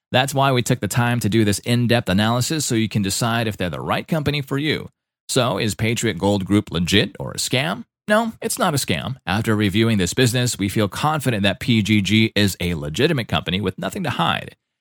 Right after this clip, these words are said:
Considering its excellent reviews and commitment to outstanding customer service,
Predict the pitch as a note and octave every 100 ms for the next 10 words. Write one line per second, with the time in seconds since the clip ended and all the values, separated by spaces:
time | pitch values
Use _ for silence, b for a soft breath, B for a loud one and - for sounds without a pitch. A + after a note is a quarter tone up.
0 | _ _ D#3 D3 E3 E3 D3 - C3 -
1 | C3 A2 A2+ G#2 G#2+ G#2+ E2+ A2 D3 A#2
2 | G#2+ A2 G#2+ - A2 A#2 - A2 G#2 F#2
3 | - A2+ - E2+ - B2+ A#2+ B2